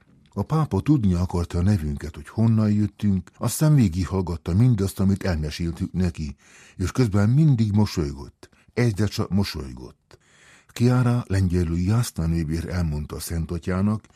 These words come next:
hogy a leánytestvére óvónő, és sok gyerekkel foglalkozik. Három gyermeke van, a legkisebbet Timóteusnak hívják,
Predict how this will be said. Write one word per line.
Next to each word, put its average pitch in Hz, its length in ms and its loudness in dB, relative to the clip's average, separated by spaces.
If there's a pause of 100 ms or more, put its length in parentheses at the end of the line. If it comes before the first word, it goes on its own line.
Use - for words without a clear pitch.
(220)
hogy 98 160 0
a 95 80 2
leánytestvére 107 1000 0
óvónő, 71 600 -4 (140)
és 95 180 -2
sok 139 240 2
gyerekkel 80 580 -2
foglalkozik. 71 880 -10 (520)
Három 73 380 -6
gyermeke 76 500 -6
van, 135 320 -4 (200)
a - 60 -2
legkisebbet 104 880 0 (260)
Timóteusnak 73 880 -2
hívják, 92 560 0